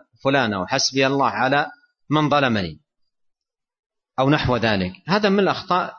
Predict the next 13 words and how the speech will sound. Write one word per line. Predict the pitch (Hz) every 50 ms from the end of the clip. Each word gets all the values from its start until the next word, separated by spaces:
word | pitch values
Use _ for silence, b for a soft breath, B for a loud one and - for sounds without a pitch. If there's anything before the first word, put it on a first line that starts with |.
| 139 127 127 139 143
الشائعة | 120 - - - - 151 165 135 120 98 104 104 95
في | - - 123 139 160 - -
الألفاظ، | 123 110 107 107 101 - 123 120 104 92 - - - - 110 110
لأن، | 113 143 147 147 143 139 135
آه، | 127 123 127 135 - - - _ _ _ _ _ _ _ _ _ _ _ _ _ _ _ _ - 123 117 117 123 - 131
الحسب | 127 120 - - 175 - - - 131 127 - - _ _ _ _ _ _ _ _ _ _ _ _ _ _ _ -
الكافي، | 147 143 123 - - 165 160 139 113 - 110 110 120 - - _ _ _ _ _ _ _ _ _ _ _ _ _ _ _ _ _ _ _ _ _ _ _ _ _ _ _
وإذا | - 107 117 127 123 127
ف-، | 117 - -
فهمنا | - 123 - - 120 143 165 170 160 151 135 127 139
أن | 135 135 131 127
الحسب | 120 113 - 147 156 151 - - 113
الكافي، | 120 120 - 151 131 120 110 - 147 139 123 113 - 110 107 110